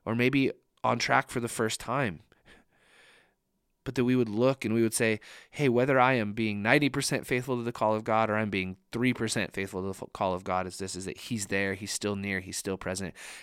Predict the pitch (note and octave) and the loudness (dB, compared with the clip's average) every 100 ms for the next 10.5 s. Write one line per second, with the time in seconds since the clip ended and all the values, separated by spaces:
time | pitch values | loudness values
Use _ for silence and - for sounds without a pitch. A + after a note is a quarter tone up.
0 | - G#2 F#2 - A#2 A#2 A2+ G2+ G2 D#2 | -6 -2 2 4 2 0 -2 0 0 0
1 | G2 - G2+ G#2+ G#2+ - G#2 G2 G2 F#2+ | -2 0 -2 0 -4 -2 2 2 2 -4
2 | G2 G#2+ G#2 - G2 - - G2+ - A2+ | -4 -6 -6 -4 -6 -4 0 2 2 -4
3 | - G2+ G#2 G2 F#2+ - G#2 G2+ G2+ G2 | 0 0 0 -4 -4 -4 -4 -4 -6 -6
4 | - F#2+ G2 F#2+ F#2+ G2 G#2+ G2+ G2+ G2+ | -6 -6 -4 -4 -6 -6 -4 -4 -4 -4
5 | F#2+ F#2 F2+ G2 G2 F#2 E2+ A#2 - - | -2 -2 -4 -6 -8 -8 -6 -4 -4 -8
6 | - - - F2+ F#2 A#2+ G#2+ G2 G2 F#2 | -20 -18 -12 -6 0 0 0 -4 -4 -6
7 | - - - - F2+ F2+ D3 C3+ A#2 B2+ | -10 -18 -20 -10 -8 -2 0 2 0 0
8 | A2+ A2 G2+ - F#2 F#2+ F#2 F2+ F2 D2 | -2 -2 -4 -4 -4 -4 -6 -6 -8 -10
9 | - _ _ - G#2 F2+ _ _ _ - | -12 _ _ -4 -2 -4 _ _ _ -12
10 | G2+ G2 F#2 F2 | -10 -8 -6 -6